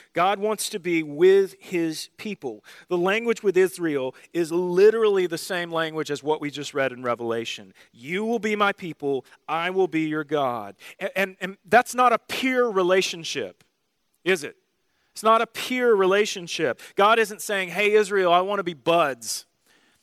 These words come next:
What God is saying is, "I want to be your king. I want to be your king, but I'm the kind of king who wants to be with you in your midst, not sequestered away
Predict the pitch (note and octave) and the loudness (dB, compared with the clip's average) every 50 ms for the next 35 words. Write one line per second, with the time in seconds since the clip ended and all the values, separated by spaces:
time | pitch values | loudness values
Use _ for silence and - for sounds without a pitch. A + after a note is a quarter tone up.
0 | - _ - F#3+ G3+ E3 G3 F#3+ G#3 A3+ A#3 A3 - - - A#3+ A3+ G#3 G3 F#3 | -12 _ -4 -2 2 4 6 8 8 8 6 4 0 0 2 2 4 4 4 2
1 | E3+ E3 D#3+ D#3+ D#3+ D#3 D3+ D3+ D3+ F3+ F#3+ G3 G3 G3 F#3+ F#3 C#3+ C3 D#3+ D#3 | -2 -2 0 0 0 0 0 2 2 4 4 2 0 -4 -6 -8 -6 -4 -4 -2
2 | D3+ D3 C#3+ C#3 - _ _ _ - C#3 D#3 D#3+ D#3 D3 D3+ D3 C#3+ B2 - _ | -2 -2 -4 -6 -8 _ _ _ -12 -6 -4 -2 0 0 0 -2 -2 -4 -8 _
3 | _ _ _ _ - - - - A#3+ A#3 G#3+ E3+ C#3+ A#2 F#2+ F2+ _ _ _ _ | _ _ _ _ -12 -8 -4 -2 -2 0 -2 -2 -6 -10 -16 -20 _ _ _ _
4 | _ _ _ _ _ - - - E3+ G3+ A3+ B3+ C4 B3 G3+ G#3+ A#3+ A3+ A3+ A3+ | _ _ _ _ _ -12 -4 -2 0 0 2 2 0 0 0 -2 -4 -2 -2 -4
5 | - - - C#4+ C4+ G3+ E3 B2+ G#2 F#2+ G2 - - - _ _ - G3 B3+ B3 | -4 -6 -6 -4 -4 -4 -4 -6 -12 -16 -20 -20 -20 -20 _ _ 2 4 6 6
6 | G3 F#3+ G3 F#3+ A3+ C4 C#4 C4 B3+ - - - - A3+ F#3+ F#3 F#3 E3+ D3+ - | 6 4 2 2 0 0 0 -2 -2 -2 -4 -4 -4 -2 -2 -2 -2 -4 -6 -8
7 | - - F#3 D#3 C#3+ C#3 B2+ B2+ C#3 D3+ E3 F3 _ - - _ _ _ _ _ | -8 -12 -10 -8 -8 -8 -8 -10 -14 -16 -18 -20 _ -20 -20 _ _ _ _ _
8 | _ - - A#3 A3 A3 A#3 A#3 - - - A#3 G#3+ F3+ G#3+ G3+ F3+ D#3+ F3+ B3+ | _ -8 -6 -2 0 0 0 0 0 -4 -6 -6 -6 -4 -4 -6 -6 -2 -2 -2
9 | D4+ - _ _ - B2+ A2+ F#2+ - _ _ _ _ _ - F#3+ G#3+ A3 A3 G#3+ | -2 -2 _ _ -16 -14 -14 -16 -16 _ _ _ _ _ -6 -6 -4 -2 0 0
10 | G#3 G#3 B3+ D#4 - - - - G#3 G3 A3 B3+ C#4 C4 - - - - A#3+ A3 | 0 2 2 0 0 0 -2 -6 0 2 4 4 4 2 -2 -8 -10 -8 -8 -6
11 | - - B3 A#3+ A3 - - A#3+ A3 G3+ G3+ - - E3 D#3+ D3 D3 C#3+ D3 D#3 | -2 0 0 0 0 -2 -4 -4 0 0 0 0 0 0 0 2 2 0 -2 -4
12 | D#3+ | -4